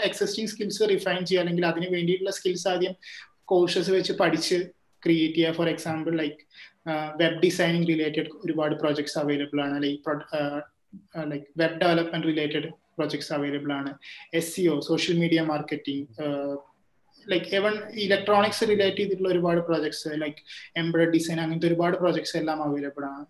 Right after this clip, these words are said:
So, അതിന്റെ skills ആദ്യം ഒന്ന് refine ചെയ്യുക. നിങ്ങളുടെ skills എല്ലാം, ആ, ഒരുപാട് കോഴ്സസും അല്ലെങ്കിൽ നിങ്ങളുടെ ടീച്ചേഴ്സിന്റെ എല്ലാം ഹെൽപ്പോട് കൂടിയിട്ട് refine ചെയ്തിട്ട്, like,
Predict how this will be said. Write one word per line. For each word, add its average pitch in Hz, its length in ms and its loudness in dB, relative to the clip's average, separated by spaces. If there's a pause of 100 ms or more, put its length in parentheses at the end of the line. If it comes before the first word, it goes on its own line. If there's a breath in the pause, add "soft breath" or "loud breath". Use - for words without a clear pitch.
(140)
So, 190 120 -4 (380 loud breath)
അതിന്റെ 226 320 2
skills 240 400 0
ആദ്യം 214 260 4
ഒന്ന് 208 220 -2
refine 175 380 0
ചെയ്യുക. 170 200 2
നിങ്ങളുടെ 170 220 -2
skills 170 400 -4
എല്ലാം, 170 440 0
ആ, 156 400 -4
ഒരുപാട് 170 320 2
കോഴ്സസും 165 600 0
അല്ലെങ്കിൽ 160 300 -6
നിങ്ങളുടെ 160 300 -8
ടീച്ചേഴ്സിന്റെ 170 460 -2
എല്ലാം 160 240 -2
ഹെൽപ്പോട് 160 340 -4
കൂടിയിട്ട് 156 360 -2 (440 loud breath)
refine 208 380 2
ചെയ്തിട്ട്, 185 360 0
like, 226 460 0